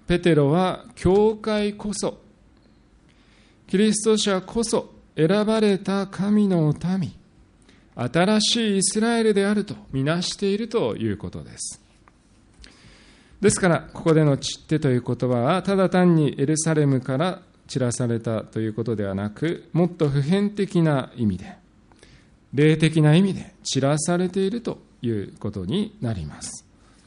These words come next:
本来一つである人々が散り散りになっている。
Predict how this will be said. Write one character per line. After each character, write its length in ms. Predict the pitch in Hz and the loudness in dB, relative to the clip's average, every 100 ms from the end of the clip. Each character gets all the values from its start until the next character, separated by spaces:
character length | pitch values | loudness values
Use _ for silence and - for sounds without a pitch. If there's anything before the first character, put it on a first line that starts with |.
| _ _ _ _ _ _ _ | _ _ _ _ _ _ _
本 240 | 170 175 | 0 2
来 180 | 147 139 | 2 0
一 240 | 131 - 180 | 0 -2 0
つ 180 | 180 | 2
で 160 | 156 151 | 4 4
あ 140 | 156 | 4
る 300 | 160 127 - - | 2 -2 -4 -18
人 300 | - 156 160 | -4 2 4
々 320 | 151 151 131 | 4 2 0
が 280 | 170 196 - _ | 0 -6 -10 _
散 220 | - 131 | -6 -2
り 120 | 127 143 | -2 -2
散 180 | 165 | -2
り 100 | 175 | 0
に 120 | 185 185 | 0 -2
な 120 | 185 | -4
っ 20 | |
て 220 | - - | -8 -20
い 60 | |
る。 100 | - | -20